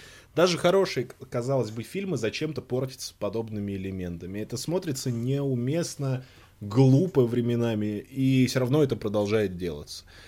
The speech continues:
Я понимаю, что в современном Голливуде у тебя есть там задача, допустим, от продюсеров поднять такую-то тему, и ты всячески пытаешься её избежать,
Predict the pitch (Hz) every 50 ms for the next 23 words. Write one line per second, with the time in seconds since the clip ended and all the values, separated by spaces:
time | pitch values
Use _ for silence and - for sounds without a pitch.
0 | - - 127 135 135 165 165 180 190 202 196 185 151 127 - - 131 - - 131
1 | 127 131 131 143 156 147 143 139 127 107 131 123 127 127 120 139 175 175 165 131
2 | - - 117 110 117 113 127 147 135 131 - 120 107 98 117 117 110 120 110 101
3 | - 104 92 92 90 - 107 95 - - - 95 92 90 - - 107 107 107 127
4 | 135 127 - 113 101 - - - 101 95 98 104 110 120 - - 107 - - 113
5 | 110 - 101 - 139 143 139 131 120 113 104 - 131 131 - - 147 135 127 -
6 | - - - - - 113 - 127 123 117 - - - 110 110 110 117 110 104 104
7 | 120 113 123 147 156 147